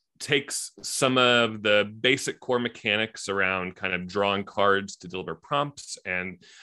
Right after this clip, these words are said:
the basic story of, like, you know, survival and precarity, and shifts it into a very different time period and a very different kind of vibe of the game, if that makes sense. Um, so as you play it, you are a truck driver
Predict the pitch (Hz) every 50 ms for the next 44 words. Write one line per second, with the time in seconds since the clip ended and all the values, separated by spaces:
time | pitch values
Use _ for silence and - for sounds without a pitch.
0 | - - 135 131 165 165 160 165 165 - - - - 113 120 120 120 120 110 104
1 | 98 95 - 78 82 87 - - 87 87 85 - - _ _ _ _ _ - -
2 | - 101 90 95 92 98 101 101 98 98 92 95 92 92 - - 101 - - -
3 | 87 95 98 98 101 101 95 98 - _ - - - - _ - 113 107 104 104
4 | - - - 170 165 165 - - 147 127 120 - _ _ _ - - 110 - -
5 | 113 110 104 95 92 110 117 117 120 123 117 110 - 107 - - - - - -
6 | 92 107 123 - - - 170 170 170 170 175 170 160 143 - - - 101 98 98
7 | 95 - 95 - 107 104 110 117 120 117 113 110 - 107 98 101 101 92 90 80
8 | - _ _ _ _ _ - 110 104 104 90 82 78 78 73 73 - - 82 80
9 | 87 85 - 64 - _ _ _ _ _ _ _ _ _ _ _ _ - 113 -
10 | 110 90 - 87 87 - - _ - - - _ - - - - - - - 113
11 | 107 107 101 101 101 - - - - 117 110 110 110 107 - - 104 104 107 104
12 | 104 113 110 - - 170 175 170 127 120 120 - - 104 104 107 107 107 104 -
13 | 110 104 101 101 101 98 101 101 101 - - 107 - - 135 120 - 147 123 131
14 | 131 151 151 170